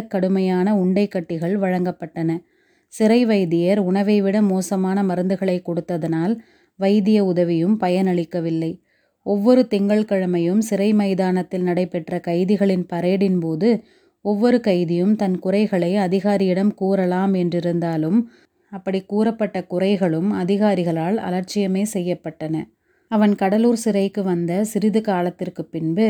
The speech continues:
முத்திருளப்பனும் பத்தரும் அவனை சந்திக்க வந்திருந்த ஒரு சமயத்தில்தான் மகாத்மா காந்தி கைது செய்யப்பட்டு எரவாடா சிறையில் வைக்கப்பட்டிருக்கிறார் என்ற செய்தியை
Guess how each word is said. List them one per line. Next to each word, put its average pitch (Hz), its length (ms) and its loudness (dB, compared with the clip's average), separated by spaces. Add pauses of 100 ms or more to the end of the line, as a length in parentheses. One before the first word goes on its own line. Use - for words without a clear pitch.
(100)
முத்திருளப்பனும் 180 920 -2
பத்தரும் 180 520 -4
அவனை 180 300 0
சந்திக்க 180 520 -2
வந்திருந்த 175 500 0 (140)
ஒரு 180 160 0
சமயத்தில்தான் 175 880 -2 (580)
மகாத்மா 220 500 0
காந்தி 175 460 0
கைது 190 340 0
செய்யப்பட்டு 180 680 -4 (160)
எரவாடா 185 520 0
சிறையில் 180 500 -2
வைக்கப்பட்டிருக்கிறார் 175 1120 -4 (440)
என்ற 190 280 0
செய்தியை 180 560 0